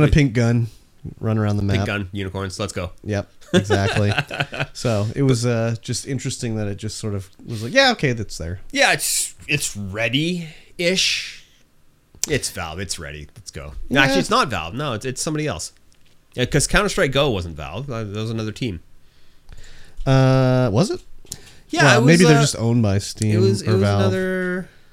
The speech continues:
Speaker 1: Well, the original Counter-Strike was a mod, right?
Speaker 2: Yes.
Speaker 1: And then I
Speaker 2: Oh.
Speaker 1: thought, I thought they had it.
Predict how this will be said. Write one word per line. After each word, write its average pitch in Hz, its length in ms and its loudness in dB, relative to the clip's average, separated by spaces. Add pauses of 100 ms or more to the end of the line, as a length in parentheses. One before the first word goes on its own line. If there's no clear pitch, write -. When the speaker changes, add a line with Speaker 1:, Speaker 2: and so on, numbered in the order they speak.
(840)
Speaker 1:
Well, 131 120 2
the 127 80 4
original 160 340 4
Counter-Strike 123 480 2
was 104 140 2
a 101 80 2
mod, 98 420 2
right? 107 380 0
Speaker 2:
Yes. - 400 0 (380)
Speaker 1:
And 104 220 0
then 95 580 0 (520)
I 113 60 -2
Speaker 2:
Oh. - 20 -2
Speaker 1:
thought, 139 300 0 (100)
I 123 80 0
thought 151 240 0
they 147 160 4
had 127 240 4
it. 98 180 -2